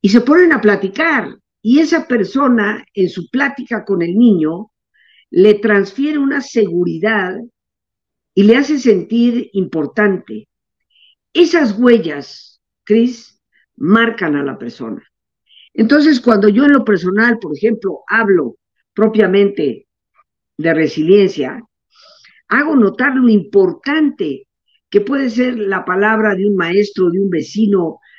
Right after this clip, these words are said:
de un desconocido que en un momento determinado te pondera,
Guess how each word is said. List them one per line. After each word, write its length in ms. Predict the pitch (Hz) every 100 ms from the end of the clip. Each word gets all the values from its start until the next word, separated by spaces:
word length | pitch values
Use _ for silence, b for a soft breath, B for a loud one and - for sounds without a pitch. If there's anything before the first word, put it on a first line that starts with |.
| b b _ _ _
de 140 | -
un 140 | 233 294
desconocido 920 | 311 - 170 156 - 247 269 220 156
que 100 | 170
en 100 | 170
un 100 | 220
momento 420 | 254 214 202 208
determinado 880 | 196 147 135 139 143 160 165 196 233 _ _ _ _
te 120 | - -
pondera, 800 | 135 135 135 175 196 214 208